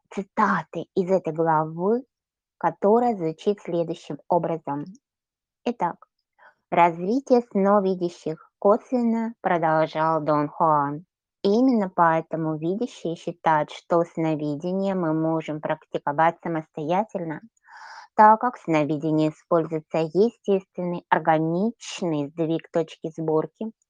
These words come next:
поэтому мы не нуждаемся ни в чьей помощи, однако мы нуждаемся в уравновешенности, причем очень сильно. А дать же ее нам,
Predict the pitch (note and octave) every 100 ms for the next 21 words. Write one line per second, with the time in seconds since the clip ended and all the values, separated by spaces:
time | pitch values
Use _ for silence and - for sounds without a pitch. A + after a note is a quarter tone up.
0 | _ - F3+ F3+ F#3 F3+ E3 D#3+ D#3 _
1 | _ _ - F3 F#3 A3 A3+ F#3+ F3 E3+
2 | D#3+ D3+ D3+ D3 - D#3+ D#3 D3+ - G3+
3 | G#3+ B3+ C4+ A#3+ D#3 D3+ - - C#3+ -
4 | _ - E3 F3 D#3 D3 - - A3+ _
5 | - - - D#3 D#3+ D#3+ F#3 A3 A3+ G3
6 | F3+ F3+ F3+ F3+ - F3 D#3 D3+ D#3 D#3
7 | D3+ D3+ D3+ D#3 - D#3 C#3+ C#3+ _ -
8 | F3+ A3+ A#3+ A#3 - A3+ - F3 F3 F3+
9 | - G3 - _ F3+ E3 D#3+ D#3 D#3+ _
10 | _ _ _ _ - D3+ D3+ F#3+ C4+ C4+
11 | E3 D#3 D3+ D3 D3 D3 C#3 C3+ D3